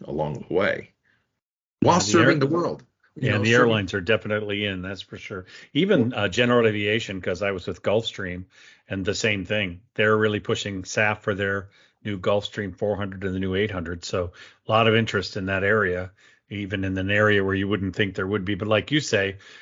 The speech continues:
Speaker 2: the oilseed folks are, they already have a superb demand with renewable diesel.
Speaker 1: Right.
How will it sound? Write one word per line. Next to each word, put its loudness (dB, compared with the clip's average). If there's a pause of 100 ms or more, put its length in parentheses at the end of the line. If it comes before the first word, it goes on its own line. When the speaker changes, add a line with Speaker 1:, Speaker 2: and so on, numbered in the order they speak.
(160)
Speaker 2:
the 2
oilseed 4
folks -4 (160)
are, -4 (420)
they 4
already 4
have 0
a -6
superb -4
demand -2 (720)
with -4
renewable -6
diesel. -10 (480)
Speaker 1:
Right. -4